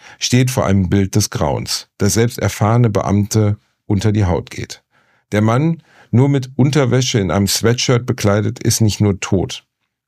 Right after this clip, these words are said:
Er wurde auf eine Art hingerichtet, die von einer fast schon kalkulierten Grausamkeit zeugt. Seine Hände sind auf dem Rücken gefesselt, eine Schlinge liegt um seinen Hals. Ein weiteres Seil, das an den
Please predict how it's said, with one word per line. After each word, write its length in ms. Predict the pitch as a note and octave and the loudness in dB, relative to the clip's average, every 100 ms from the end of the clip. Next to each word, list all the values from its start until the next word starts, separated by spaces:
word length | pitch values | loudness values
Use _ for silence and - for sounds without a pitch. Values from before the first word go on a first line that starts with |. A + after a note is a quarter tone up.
| - | -6
Er 140 | G#2 | 0
wurde 160 | C3+ C#3 | 2 0
auf 120 | B2+ | -2
eine 240 | F#2+ G#2+ | -2 -2
Art 220 | D2 G#2+ G#2+ | 0 -2 0
hingerichtet, 720 | A#2 B2 B2+ B2 B2 B2 B2+ | 2 2 2 2 0 0 0
die 80 | - | -2
von 200 | - G#2 | 0 0
einer 380 | - G2+ G2+ G2 - - - | 2 2 2 -2 -6 -20 -20
fast 260 | - B2+ B2+ | 0 2 2
schon 220 | B2 A2+ | 2 0
kalkulierten 720 | G#2+ A2+ G#2 A2+ G#2+ A#2 A2+ | 2 0 2 2 2 2 0
Grausamkeit 720 | G2 F#2 G2+ F2+ E2+ - C#2+ C2+ | 0 2 2 0 -4 -4 -4 -4
zeugt. 500 | - - B1+ - - _ _ - | -6 -6 -8 -14 -20 _ _ -2
Seine 200 | A#2+ A2+ | 0 2
Hände 280 | C3+ D3+ | 2 2
sind 180 | C3 B2 | 2 2
auf 80 | G2+ | 0
dem 160 | G#2+ G2 | 0 2
Rücken 300 | G#2+ - G2+ | 0 0 0
gefesselt, 640 | F#2+ A2+ A2+ B2+ B2+ B2+ - - - - | 0 0 0 2 0 0 -8 -20 -20 -6
eine 240 | G#2 A2 A2+ | 0 2 0
Schlinge 380 | - G#2 G#2 | 2 2 2
liegt 340 | F#2 F2 E2 - | 2 0 -4 -4
um 140 | F2+ | -2
seinen 320 | E2 D2 D#2 | 0 -2 -2
Hals. 360 | D#2 C2 - - _ _ _ _ _ _ | -4 -6 -8 -10 _ _ _ _ _ _
Ein 220 | G#2 G#2 | -2 2
weiteres 460 | B2+ F#3 B2 A2 - | 0 0 -2 -2 0
Seil, 340 | E2+ G2 C#3+ | 0 0 -2
das 220 | B2+ F#2+ | -2 -2
an 160 | - G2+ | 0 0
den 240 | F#2+ - | 0 -4